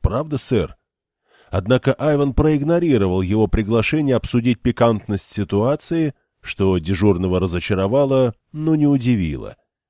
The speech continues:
Дверь в крошечный кабинет Морозова была открыта. Из проёма в коридор лился свет, и, что обрадовало Айвана, доносились весьма жизнерадостные голоса.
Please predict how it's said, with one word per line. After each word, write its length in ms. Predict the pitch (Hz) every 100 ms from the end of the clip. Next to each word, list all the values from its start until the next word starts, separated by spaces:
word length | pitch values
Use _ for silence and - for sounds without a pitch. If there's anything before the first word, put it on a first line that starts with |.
| _ _ _ _ _ -
Дверь 380 | 85 127 165 120
в 80 |
крошечный 560 | - 107 104 104 - 101
кабинет 440 | 107 101 110 101
Морозова 540 | 101 107 151 107 87 87
была 300 | 80 101 120
открыта. 600 | - 185 180 - 64 - _ _ _ _ -
Из 140 | 95
проёма 500 | - 104 113 120 107
в 80 | -
коридор 520 | 104 101 113 123 107
лился 420 | 101 104 90 92
свет, 500 | - 98 110 165 - - _ _
и, 360 | 90 92 85 80
что 260 | - 95
обрадовало 640 | 90 95 98 87 90 92 -
Айвана, 520 | 139 151 95 69 60 - _ _ _
доносились 720 | - 113 135 - 180 170 143
весьма 400 | 139 151 151 160
жизнерадостные 880 | 139 147 151 147 147 139 - 135 135
голоса. 600 | 123 127 123 - 69 -